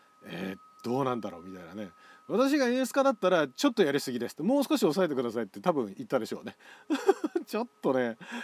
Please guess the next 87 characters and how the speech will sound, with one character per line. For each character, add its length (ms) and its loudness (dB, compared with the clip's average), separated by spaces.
ち 100 -14
ょ 60 -10
っ 120 -14
と 120 -4
な 120 -2
ん 40 -6
か 140 0
昔 340 0
の 200 2
あ 60 2
の、 240 0
テ 160 -4
レ 100 2
ビ 120 0
の 120 -2
二 160 -2
時 140 -4
間 220 -2
ド 80 0
ラ 120 0
マ 120 -2
と 120 -6
か 100 -4
に 80 -6
出 120 -2
て 80 -12
た 100 -2
頃 220 -6
の 120 -10
な 140 -8
ん 60 -12
か、 240 -16
あ 120 -12
の、 280 -10
名 140 -6
残 160 0
み 200 0
た 80 -6
い 60 -8
な 120 -14
感 180 -10
じ 100 -18
で 120 -16
ね。 180 -18
<laughs> 460 0
そ 200 -4
ん 140 -4
な 100 0
感 200 2
じ 120 -6
の 120 -2
芝 260 -2
居 40 -2
で 80 -6
し 100 -12
た 80 -10
け 100 -12
れ 80 -16
ど 100 -20
も 60 -18
ね。 120 -18
ま 160 8
た 140 8
あ 40 0
の、 140 4
あ 40 4
の、 280 4
上 280 4
映、 280 4
ど 100 0
っ 40 -8
か 240 0
で 100 2
ね、 120 0
あ 80 2
の、 120 0
皆 200 -2
さ 140 -2
ん 80 -4
が 120 -4
ご 120 2
覧 140 0
に 60 -4
な 120 0
れ 100 2
る 120 -2
と 160 -10